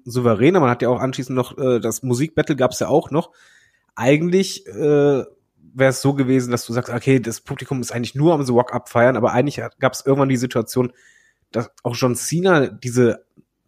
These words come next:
Reaktion zog, wo man halt eigentlich sagt, „Na, eigentlich möchte ich dich grad nicht bejubeln,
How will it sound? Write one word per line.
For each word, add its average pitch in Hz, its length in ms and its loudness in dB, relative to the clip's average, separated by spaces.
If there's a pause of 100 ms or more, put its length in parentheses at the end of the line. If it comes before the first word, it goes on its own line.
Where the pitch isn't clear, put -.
(120)
Reaktion 131 560 2
zog, 151 320 2
wo 131 60 4
man 131 120 4
halt 131 120 2
eigentlich 139 220 -2
sagt, - 240 0
„Na, 135 140 -2
eigentlich 143 220 0
möchte 160 260 0
ich 147 80 -10
dich - 140 -14
grad 127 160 0
nicht 139 200 -6
bejubeln, 139 600 2